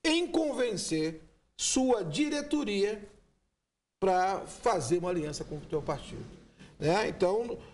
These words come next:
eu, não é que eu ouvi dizer. Eu estive no Sindicato dos Metalúrgicos há cerca de duas semanas,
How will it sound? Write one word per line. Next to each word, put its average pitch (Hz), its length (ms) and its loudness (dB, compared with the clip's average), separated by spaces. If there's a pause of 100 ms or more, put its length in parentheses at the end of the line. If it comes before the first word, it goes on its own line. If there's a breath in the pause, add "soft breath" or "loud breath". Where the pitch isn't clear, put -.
eu, 170 140 2
não 180 120 2
é 233 80 2
que 226 160 -4
eu 233 520 4
ouvi 165 200 -4
dizer. 139 540 -6 (480)
Eu 302 320 4
estive 208 540 -6
no 180 100 -4
Sindicato 196 540 -4
dos 160 120 -8
Metalúrgicos 160 920 -6 (420)
há 160 120 0
cerca 208 320 0
de 151 100 -2
duas 226 360 0
semanas, 165 760 -2